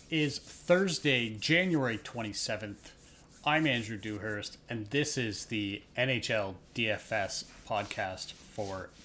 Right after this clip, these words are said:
D F S Alarm. As always, today, we're gonna get started with looking at teams with the highest implied goal totals. Uh, top five tonight,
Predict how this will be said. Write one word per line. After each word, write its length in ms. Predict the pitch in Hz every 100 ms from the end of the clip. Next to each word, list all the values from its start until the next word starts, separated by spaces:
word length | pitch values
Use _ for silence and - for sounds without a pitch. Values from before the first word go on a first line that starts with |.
| -
D 140 | 123
F 160 | 104 -
S 160 | 101
Alarm. 340 | 107 104 117 95 - - - - - - - - - - - - - - - -
As 200 | 170 160
always, 260 | 190 170
today, 480 | - 170 165 170 -
we're 240 | - 180 180
gonna 220 | 180 175
get 160 | 170 -
started 600 | - 170 170 180 165 -
with 540 | - 147 143 127 - - -
looking 300 | 147 156 160
at 160 | 139
teams 320 | - 156 147 139
with 120 | 139
the 40 |
highest 320 | 123 143 127
implied 320 | 120 - 131 117
goal 180 | 151
totals. 540 | 151 156 151 151 - - - - - - -
Uh, 520 | 120 117 110 107 104 - - - - - -
top 240 | - 165 160
five 340 | - 156 147
tonight, 460 | - 143 143 135